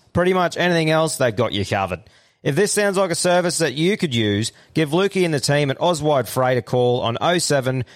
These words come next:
three two seven five one one zero zero or check out their website at oswidefreight dot com dot A U. You can trust these guys to take care of your freight because to them, it's personal.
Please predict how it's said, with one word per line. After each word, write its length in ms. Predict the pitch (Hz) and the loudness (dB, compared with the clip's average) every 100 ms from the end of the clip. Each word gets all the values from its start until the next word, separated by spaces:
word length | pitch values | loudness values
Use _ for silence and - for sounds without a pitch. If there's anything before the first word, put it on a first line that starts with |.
| - | -10
three 280 | - 202 196 | -2 -2 0
two 220 | 170 143 | 0 0
seven 320 | - 143 120 | 0 0 -2
five 500 | - 131 123 127 110 - - | 0 0 2 0 -2 -16 -8
one 340 | 131 160 185 147 | -2 0 0 0
one 240 | 143 123 | 0 0
zero 300 | 110 113 104 | 0 2 2
zero 480 | 92 104 104 104 101 - - | 0 2 2 2 0 -6 -6
or 100 | 120 | -4
check 240 | - 185 165 | 0 0 0
out 160 | 160 | 0
their 140 | 147 120 | 0 2
website 560 | 123 123 135 127 117 | 0 0 0 0 0
at 120 | 107 | -2
oswidefreight 920 | - 147 135 127 139 120 - 135 131 - 107 | 0 0 0 0 2 0 0 0 0 -4 -4
dot 240 | 104 - | -4 -2
com 340 | 123 131 131 - 101 | 0 0 -2 -8 -2
dot 180 | 107 110 | 0 2
A 140 | 110 | 2
U. 360 | 101 101 90 85 - - | 2 0 -2 -6 -12 -6
You 140 | 143 151 | -2 0
can 120 | 143 | 0
trust 300 | 160 165 160 | 0 0 0
these 180 | 156 123 | -2 0
guys 280 | 156 151 | 0 0
to 80 | 127 | -2
take 260 | - 139 131 | -2 -2 0
care 220 | 143 139 | 2 2
of 120 | 107 | 2
your 180 | 135 165 | 0 0
freight 440 | - 120 113 - | 0 0 0 -2
because 260 | - 131 113 | -4 -2 0
to 140 | 110 | 0
them, 340 | 98 139 165 170 _ - | 2 2 0 -4 _ -6
it's 160 | 113 - | -6 -2
personal. 500 | 113 104 - 98 | 2 2 0 -4